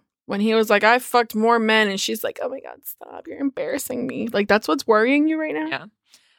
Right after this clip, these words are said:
Speaker 2: It's all, it's all sad.
Speaker 1: It is
Speaker 2: But
Speaker 1: really
Speaker 2: it's
Speaker 1: sad.
Speaker 2: so
Speaker 1: But I hope that this is liberating enough for Cal where he can just find happiness somewhere.
Speaker 2: You know what I just realized?
Speaker 1: Mm-hmm.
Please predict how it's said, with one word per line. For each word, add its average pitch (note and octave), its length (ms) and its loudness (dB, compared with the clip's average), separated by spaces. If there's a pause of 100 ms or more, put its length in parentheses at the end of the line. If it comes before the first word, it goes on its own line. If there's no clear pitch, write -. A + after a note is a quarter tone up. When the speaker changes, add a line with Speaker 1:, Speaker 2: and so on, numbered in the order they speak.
(120)
Speaker 2:
It's - 160 -2
all, E4 160 2
it's - 140 -4
all G4 120 4
sad. G3+ 520 0 (400)
Speaker 1:
It C4+ 140 -4
is D#4 200 2
Speaker 2:
But B3+ 60 4
Speaker 1:
really B3 160 4
Speaker 2:
it's A#3 80 -4
Speaker 1:
sad. F#3 460 -2
Speaker 2:
so - 380 -20
Speaker 1:
But B3+ 480 4
I D4 340 6
hope C4 580 4
that G#3 720 0 (880)
this A#3 360 0
is A3+ 180 2 (260)
liberating D#4+ 680 2
enough C#4+ 300 2
for A#3+ 160 0
Cal A3 480 6
where G3+ 120 0
he A3+ 180 -10
can A3 240 -6
just G3+ 240 -8
find G#3 280 2
happiness E3+ 540 2
somewhere. C3 480 -4
Speaker 2:
You A#3+ 60 -20
know C4 60 0
what D#4+ 60 0
I F4+ 40 -6
just - 160 -8
realized? F3 480 -16
Speaker 1:
Mm-hmm. G#3+ 280 0